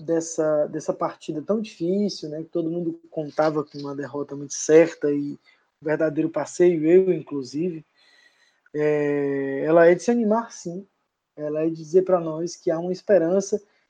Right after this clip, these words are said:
E eu acho, Alenilson, que por mais que seja desesperador viver essa realidade de possibilidade de rebaixamento toda semana, é,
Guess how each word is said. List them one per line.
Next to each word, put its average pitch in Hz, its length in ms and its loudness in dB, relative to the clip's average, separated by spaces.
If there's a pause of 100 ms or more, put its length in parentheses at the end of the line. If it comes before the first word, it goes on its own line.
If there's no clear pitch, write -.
(380)
E 214 240 4
eu 202 180 10
acho, 254 400 4
Alenilson, 165 480 0
que 170 440 -2 (180)
por 170 160 0
mais 226 300 0
que - 100 -16
seja 170 320 0
desesperador 160 800 0
viver 147 160 -4
essa 151 200 -6
realidade 147 640 -2
de 135 340 -10 (580)
possibilidade 165 460 0
de 143 80 -2
rebaixamento 147 640 -2
toda 175 240 0
semana, 156 680 -2 (1000)
é, 135 380 -8